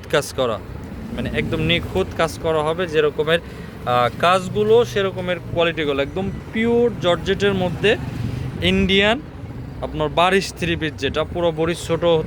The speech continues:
ছোট, ছোট স্টোনের কাজ থাকবে এবং মাল্টি সুতা দিয়ে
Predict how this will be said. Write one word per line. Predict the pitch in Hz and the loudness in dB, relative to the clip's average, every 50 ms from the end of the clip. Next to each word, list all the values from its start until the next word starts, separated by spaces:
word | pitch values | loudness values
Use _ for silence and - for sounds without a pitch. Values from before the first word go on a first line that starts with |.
| - - - | -4 -6 -2
ছোট, | - 165 160 165 | 0 0 0 0
ছোট | 156 165 170 - 180 | -2 -4 -2 -2 -2
স্টোনের | 175 170 156 - - - 175 170 175 175 | -2 -2 -2 -4 -2 0 2 2 2 2
কাজ | 156 160 156 151 - - | 2 2 0 0 0 0
থাকবে | 165 156 151 151 156 180 220 269 - - - - - | 0 0 0 2 2 0 0 0 -2 -8 -14 -8 -6
এবং | 135 131 139 151 160 156 143 | -2 0 0 0 0 -2 -2
মাল্টি | 151 160 175 196 196 196 185 - 220 214 | 0 2 2 2 2 0 0 -2 -2 -2
সুতা | 190 - - 185 165 185 185 | -2 -2 -4 -2 0 0 0
দিয়ে | 165 160 180 185 208 262 | 2 2 2 2 2 2